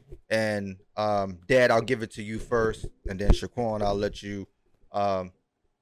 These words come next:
go, and then I'll go, which is, when did your first experience with racism occur that you noticed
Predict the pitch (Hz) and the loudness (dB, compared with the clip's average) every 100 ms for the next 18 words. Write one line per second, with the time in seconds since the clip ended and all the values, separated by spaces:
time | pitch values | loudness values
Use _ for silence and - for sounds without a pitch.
0 | 98 120 110 104 98 - - 101 104 101 | -4 2 2 2 -4 -12 -10 -4 -2 0
1 | 98 98 90 87 95 - 104 - 104 95 | -2 -4 -6 -8 -14 -12 -12 -8 -6 -6
2 | 92 - - _ _ _ _ 113 175 185 | -8 -16 -20 _ _ _ _ 2 2 6
3 | 165 107 131 110 - 170 165 - 156 - | 4 4 2 2 0 4 4 2 -6 -6
4 | - - 170 156 135 120 110 - 117 110 | -8 -4 -2 -2 -2 -6 -10 -8 -8 0
5 | 123 127 - 117 - 101 - - 131 101 | 0 0 -2 -6 -6 -8 -4 2 4 4
6 | 90 _ _ _ _ _ 107 113 - 120 | 0 _ _ _ _ _ 0 2 0 -2
7 | 120 180 165 107 95 | 4 6 6 4 -2